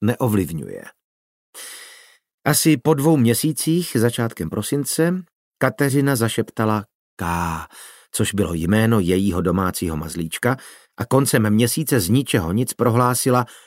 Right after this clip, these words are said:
„Já mám mámu.“ V lednu, tedy po roce bezvědomí, byla už schopná rozhovoru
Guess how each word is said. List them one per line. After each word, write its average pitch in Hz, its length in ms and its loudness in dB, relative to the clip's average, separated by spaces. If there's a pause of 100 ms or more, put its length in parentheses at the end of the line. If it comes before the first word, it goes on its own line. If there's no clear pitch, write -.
(160)
„Já 113 280 2
mám 101 360 -2
mámu.“ 78 400 -10 (960)
V 90 80 0
lednu, 107 500 0 (540)
tedy 208 200 2 (100)
po 202 120 2
roce 170 260 0
bezvědomí, - 720 -6 (160)
byla 113 220 2
už 120 140 -4
schopná 143 600 0
rozhovoru 92 560 2